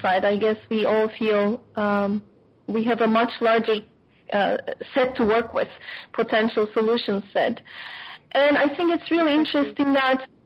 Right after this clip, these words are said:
Speaker 1: yeah, it's really interesting that it's not just, um, uh, professional side, um, where you interact with biomimicry and nature, but it's also the personal,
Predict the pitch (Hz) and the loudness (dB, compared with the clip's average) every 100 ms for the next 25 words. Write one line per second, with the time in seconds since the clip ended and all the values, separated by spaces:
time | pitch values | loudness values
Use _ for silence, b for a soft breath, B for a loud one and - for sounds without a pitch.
0 | _ - - 294 285 254 294 330 294 302 | _ -6 2 2 2 0 0 2 2 2
1 | 302 294 285 277 262 254 247 - 262 269 | -2 -2 0 2 2 0 -4 0 0 2
2 | 269 262 - 240 226 214 226 - _ _ | 0 -2 -2 0 2 0 -2 -8 _ _
3 | _ _ _ _ - - - 214 214 240 | _ _ _ _ -20 -6 0 0 0 0
4 | 277 262 277 226 214 208 190 180 - B | 0 0 0 0 0 0 2 0 -4 B
5 | B B B B B _ - 214 208 208 | B B B B B _ -4 0 2 2
6 | 202 202 208 - - - - 214 226 233 | 2 0 -2 -6 -10 -16 -12 -2 2 4
7 | 226 226 226 - 214 220 233 240 233 226 | 6 4 0 -4 0 2 2 2 2 2
8 | - 226 214 - 226 214 226 226 233 226 | 0 0 0 -2 2 2 2 2 0 0
9 | 220 214 220 220 233 233 214 220 220 220 | 0 2 2 2 0 0 0 0 -2 -2
10 | 226 233 233 240 220 214 - 233 233 240 | 0 0 0 0 0 -2 0 0 0 0
11 | 220 202 214 | 2 2 0